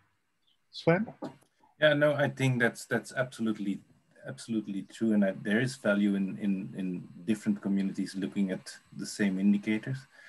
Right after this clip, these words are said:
Speaker 2: What we've been doing with the agriculture, because I think what,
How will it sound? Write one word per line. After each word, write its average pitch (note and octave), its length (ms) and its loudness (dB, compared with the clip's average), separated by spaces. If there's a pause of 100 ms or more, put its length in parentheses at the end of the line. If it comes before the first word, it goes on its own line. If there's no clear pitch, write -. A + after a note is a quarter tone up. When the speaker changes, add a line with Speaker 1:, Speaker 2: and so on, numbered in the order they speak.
(120)
Speaker 2:
What A2+ 160 4
we've C3+ 200 6
been C3 200 10
doing A2+ 240 10
with G2+ 140 8
the G2 120 2
agriculture, G#2 600 2
because F2 360 -6
I - 120 -10 (100)
think G2 300 -2
what, - 180 -6